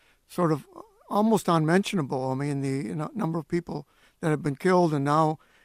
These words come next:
you know, also the sort of the pausing of the, the funding of the relief work, um, U N relief agency here, uh, is also problematic. So I'm hopeful for, for this.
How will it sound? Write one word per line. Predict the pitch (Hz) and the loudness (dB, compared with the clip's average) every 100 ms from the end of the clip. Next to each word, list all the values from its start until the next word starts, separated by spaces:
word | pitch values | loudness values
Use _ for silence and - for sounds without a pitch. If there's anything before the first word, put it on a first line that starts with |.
| - | -8
you | 170 | -4
know, | 151 | 0
also | 170 175 - 156 | 2 2 2 0
the | 151 143 160 | 2 0 -2
sort | 156 - | -4 -4
of | 147 | -2
the | 147 | -4
pausing | - 160 170 170 151 | 0 2 4 2 -4
of | 143 | -4
the, | 120 _ _ _ - | -8 _ _ _ -10
the | 147 | -6
funding | 165 170 165 160 | 0 2 2 2
of | 143 | 0
the | 143 | -2
relief | 135 143 151 185 - | -4 -2 0 0 -2
work, | 170 131 _ _ _ _ - | -8 -8 _ _ _ _ -8
um, | 151 139 139 - 247 - | -2 0 0 -4 -8 0
U | 175 160 | 2 4
N | 156 | 2
relief | 135 143 180 - | 0 0 0 -2
agency | 160 127 135 - 147 127 | -4 -4 -6 -8 -8 -6
here, | 131 127 135 _ _ _ _ | -4 -4 -4 _ _ _ _
uh, | 175 160 151 | -2 -2 0
is | 170 139 | -2 -2
also | 156 175 - 156 | 0 0 0 -4
problematic. | 156 147 147 139 135 - | -2 0 0 0 -2 -2
So | - 160 151 _ _ - | -2 0 -2 _ _ 0
I'm | 185 | 2
hopeful | 156 262 - 202 | 4 4 4 2
for, | 151 175 143 147 - 403 | 2 0 0 -2 -10 -16
for | - 175 | -4 -2
this. | 143 135 160 | 2 0 -2